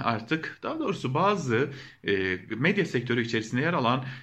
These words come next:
kendilerine gazeteci de diyen bazı isimlerin de artık Sedat Peker'in videolarında bir yer aldığını görmeye başladık. E, o önemli bir husustu. Şimdi buna dair belki başka bir konuyu daha konuşmak gerekecek. Malum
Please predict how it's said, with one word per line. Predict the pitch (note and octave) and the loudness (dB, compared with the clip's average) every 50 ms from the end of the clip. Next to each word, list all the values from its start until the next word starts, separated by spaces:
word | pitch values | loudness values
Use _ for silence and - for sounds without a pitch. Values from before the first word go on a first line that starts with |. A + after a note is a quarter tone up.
| - _ | -18 _
kendilerine | - - C#3+ E3 E3+ D#3+ E3+ F3+ E3+ F3 E3+ | -4 0 2 2 2 2 2 2 2 2 2
gazeteci | C3 A#2 A#2 C3 E3+ E3+ G#3 F3+ C#3 A#2 A#2+ | 2 2 0 0 2 2 2 0 0 0 0
de | A2 - | 0 0
diyen | G2+ G2 F#2+ G2 G#2+ | 0 -2 -2 0 0
bazı | C3+ D#3 D#3+ C#3 A2+ G2 | 2 2 2 2 0 -2
isimlerin | C#2 - - F#2 F2+ G2 A2 D3+ C4 C4+ F#3+ | -2 -4 -4 -4 -2 0 2 2 2 2 4
de | A#2 G2 - - - | 2 2 0 0 0
artık | - C#3 C#3+ C3+ - - - | 2 2 2 0 -2 -4 -2
Sedat | - - A2 B2 F3 F#3+ F#3+ - | 0 0 4 4 4 4 4 4
Peker'in | A#3 A#3 A3+ G3 A2+ G#2+ F#2+ F#2 | 2 4 4 4 2 2 2 2
videolarında | - - G3 G#3+ F#3+ D3 B2 A2+ A2+ G#2+ G#2 A2 D#3+ F#3 G#3 - - - - - _ - | 2 6 6 6 6 6 2 2 2 0 2 2 4 2 2 0 -4 -12 -14 -14 _ -2
bir | D3 F#3 G3+ E3+ | 2 2 4 4
yer | E3 E3 E3+ F3+ F3 E3+ - | 6 6 6 6 4 4 4
aldığını | C#3 D3 C#3 C3 B2+ B2 A#2+ C#3 E3 F3+ F3+ F3 D#3+ | 4 4 4 4 4 2 4 4 4 4 4 4 4
görmeye | D#3 D#3 D3+ C#3 C3 B2 A#2+ B2 C3+ D#3 F3 E3+ | 4 6 6 6 4 4 4 4 4 4 4 4
başladık. | E3 D3 C#3 C#3 - C3 D#3 D#3 D3+ E3+ E3 - - - - - | 6 4 4 4 2 2 2 4 4 4 2 2 -2 -6 -4 -2
E, | A2 A2 G#2 G2+ G2 G2 F#2 - | 0 0 0 0 -2 -2 -2 -2
o | - - D3 D3+ D3+ - - - | 0 2 2 2 2 0 0 0
önemli | B2+ C#3 C#3+ C#3+ D#3+ E3 D#3 | 2 2 2 2 4 2 2
bir | D3 D3 D#3 | 2 2 0
husustu. | - - - C3+ C3 - D#3+ C#3 - - - A#2 F#2 - - - - _ _ _ _ _ _ _ _ - - - - - - - - - - | -2 -2 -2 0 2 2 2 2 2 4 4 4 4 2 -2 -12 -20 _ _ _ _ _ _ _ _ -20 -16 -14 -12 -10 -10 -10 -10 -12 -12
Şimdi | - C4 B3 G#3 F3 E3+ - _ _ - | -8 -4 -4 -4 -4 -6 -14 _ _ -8
buna | C#3 C3+ C3+ C#3+ F3 A#3+ A#3+ C#4+ D4 C#4 B3+ F#3+ F#3 E3+ | -4 -4 0 2 4 6 6 6 6 6 4 2 2 4
dair | F#3 F#3+ F#3 F3+ F3 E3+ G3 G#3 G3+ - - - - - D3+ - | 6 6 6 6 6 6 4 4 2 0 -4 -4 -6 -6 -2 2
belki | F3+ F3+ E3 D3+ - D#3+ | 4 4 4 4 2 2
başka | E3 D#3 C#3 - E3 D#3+ | 0 2 2 2 2 2
bir | D#3 C#3 | 2 2
konuyu | - D3 C#3+ C#3 C#3 | 0 0 0 2 2
daha | C3+ C3+ C#3 C3+ C3+ | 2 2 2 0 0
konuşmak | - C3+ B2 A#2 A#2 - A2+ G#2+ - | 0 0 0 0 0 0 -2 0 0
gerekecek. | - A2 G#2+ G2+ A2+ G#2 G2 G2+ G2+ - - - - | 0 0 0 0 0 2 2 2 0 0 -6 -6 -2
Malum | D3+ E3+ E3+ C3+ B2 G2+ - - | 2 4 4 4 4 2 0 -2